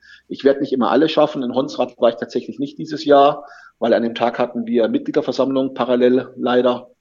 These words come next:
Aber nächstes Jahr hoffe ich mal, dass endlich Honsrad klappt. Das wäre auch so die letzte Rennbahn, die mir noch in Deutschland fehlt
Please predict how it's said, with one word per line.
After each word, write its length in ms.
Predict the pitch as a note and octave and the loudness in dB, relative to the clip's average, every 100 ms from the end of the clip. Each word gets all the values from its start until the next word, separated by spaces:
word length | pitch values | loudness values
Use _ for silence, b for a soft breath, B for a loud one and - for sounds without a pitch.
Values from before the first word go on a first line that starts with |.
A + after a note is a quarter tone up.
| b b b b - | b b b b -2
Aber 280 | A2+ A#2 A#2 | 2 2 2
nächstes 360 | A#2+ - A#2+ | 0 -4 -4
Jahr 160 | A#2+ A2 | -2 -2
hoffe 200 | A#2 A2 | -4 -10
ich 100 | A#2 | -8
mal, 160 | G#2+ | -4
dass 240 | G#2+ G#2+ - | -2 -4 -2
endlich 340 | C3+ C#3 C3 | -2 -2 0
Honsrad 400 | C#3+ D3 - - | 0 0 -2 0
klappt. 420 | - - - - - | 2 2 0 -14 -10
Das 180 | A2 B2+ | -4 0
wäre 120 | - | 0
auch 120 | A#2 | 0
so 140 | - | -4
die 100 | B2 | -2
letzte 320 | A#2+ B2 - A2+ | -2 -2 -2 0
Rennbahn, 300 | A#2+ A#2+ A#2+ | 0 2 0
die 80 | |
mir 100 | A#2 | 0
noch 140 | A#2 A#2 | -4 -6
in 80 | A#2 | -4
Deutschland 360 | A2 - A2 | -4 -6 -14
fehlt 220 | - G#2+ | -10 -10